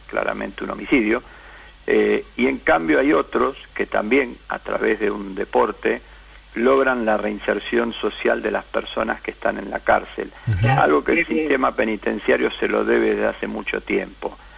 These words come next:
Speaker 1: Las
Speaker 3: ¿Esa
Speaker 1: cárceles
Speaker 3: es una
Speaker 1: son para la
Speaker 3: agrupación
Speaker 1: rein-
Speaker 3: que hay?
Speaker 1: ¿Eh?
Speaker 3: E-, eso, es, ¿lo están logrando ustedes?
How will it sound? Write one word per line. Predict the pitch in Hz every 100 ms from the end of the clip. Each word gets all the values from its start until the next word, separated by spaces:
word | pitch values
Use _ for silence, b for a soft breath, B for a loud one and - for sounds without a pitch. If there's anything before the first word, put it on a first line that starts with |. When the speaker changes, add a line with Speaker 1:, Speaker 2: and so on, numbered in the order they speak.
| B -
Speaker 1:
Las | 113 113
Speaker 3:
¿Esa | -
Speaker 1:
cárceles | 143 - 262
Speaker 3:
es | -
una | -
Speaker 1:
son | 160
para | 170 101
la | -
Speaker 3:
agrupación | - 254 349
Speaker 1:
rein- | -
Speaker 3:
que | 202
hay? | - 311 453 - - - - - - - -
Speaker 1:
¿Eh? | 95 95 120 156 - - - - - -
Speaker 3:
E-, | 453
eso, | - - - 277 - -
es, | - -
¿lo | 135
están | 135 220 226
logrando | 202 170 190 214 190
ustedes? | 127 - 247 302 220